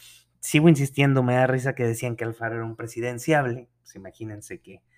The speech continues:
qué vamos a poder esperar de estas personitas, ¿no? Definitivamente no mucho,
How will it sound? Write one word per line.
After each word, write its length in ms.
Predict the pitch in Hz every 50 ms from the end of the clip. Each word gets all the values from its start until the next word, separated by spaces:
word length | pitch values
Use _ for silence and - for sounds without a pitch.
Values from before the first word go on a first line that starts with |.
| _ _ _ _ _ _ _ _ -
qué 140 | - 113
vamos 400 | 113 117 120 127 123 123 120 -
a 100 | 117 -
poder 320 | - 101 101 107 113 117 120
esperar 960 | 120 - - - 104 101 101 107 110 113 113 123 127 123 120 117 117 110 - _ _ _ _ _ _ _ _
de 260 | 117 110 113 117 117
estas 280 | 113 - - 131 120 -
personitas, 960 | _ - 110 104 101 - - - 110 110 113 113 - - 104 98 95 - -
¿no? 400 | 110 110 123 151 185 180 - _ _ _ _ _ _ _ _ _ _ _ _ _ -
Definitivamente 680 | - - - 110 107 98 - 135 135 131 143 139 - 127
no 80 | 127 131
mucho, 420 | 139 151 156 156 - 127 110 -